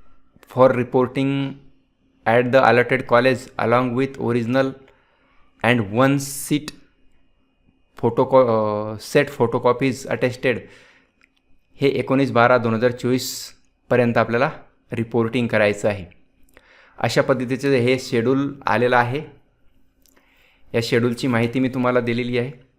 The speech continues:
ज्याही विद्यार्थ्यांना कर्नाटकमध्ये पार्टिसिपेट व्हायचं आहे, ते, त्या विद्यार्थ्यांना आता चान्स आहे, तर ते विद्यार्थी रजिस्ट्रेशन करू शकतात. या ठिकाणी दिलेलं आहे बघा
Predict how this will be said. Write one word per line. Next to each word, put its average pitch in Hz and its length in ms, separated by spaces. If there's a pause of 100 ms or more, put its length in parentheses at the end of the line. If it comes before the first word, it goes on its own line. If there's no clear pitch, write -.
(260)
ज्याही 120 300
विद्यार्थ्यांना 127 680
कर्नाटकमध्ये 120 920
पार्टिसिपेट 117 720
व्हायचं 104 360
आहे, 113 260 (680)
ते, 131 400
त्या 143 100
विद्यार्थ्यांना 123 640
आता 120 220
चान्स 131 460
आहे, 117 240 (1300)
तर 117 100
ते 151 200
विद्यार्थी 120 800 (3000)
रजिस्ट्रेशन 139 600
करू 135 160
शकतात. 135 320
या 123 80
ठिकाणी 127 260
दिलेलं 131 280
आहे 127 80
बघा 113 260